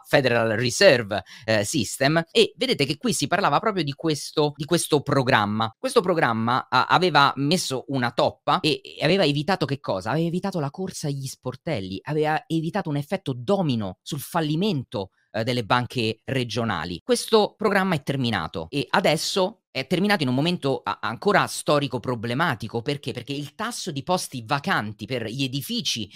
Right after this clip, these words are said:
adibiti ad uffici, eh, nelle principali città degli Stati Uniti, ma non solo, questo problema ce l'abbiamo anche in Europa,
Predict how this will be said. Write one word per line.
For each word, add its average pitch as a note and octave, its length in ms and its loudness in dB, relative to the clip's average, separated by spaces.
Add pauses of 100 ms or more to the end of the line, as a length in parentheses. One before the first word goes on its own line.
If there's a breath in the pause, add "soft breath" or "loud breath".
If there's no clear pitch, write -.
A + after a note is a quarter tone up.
(120 loud breath)
adibiti C#3+ 480 -2
ad A#2+ 120 -2
uffici, C3 540 -2
eh, F#2+ 260 -6
nelle C3+ 240 2
principali C#3+ 480 -2
città C3 300 -2
degli A#2+ 240 -2
Stati - 340 -2
Uniti, E3 240 0
ma C#3+ 120 2
non D#3 200 2
solo, A#3 380 -2
questo C#3 200 -6
problema E3+ 280 0
ce C3+ 80 -4
l'abbiamo C#3 340 -2
anche D3+ 280 -2
in A#2+ 80 -2
Europa, B2+ 540 0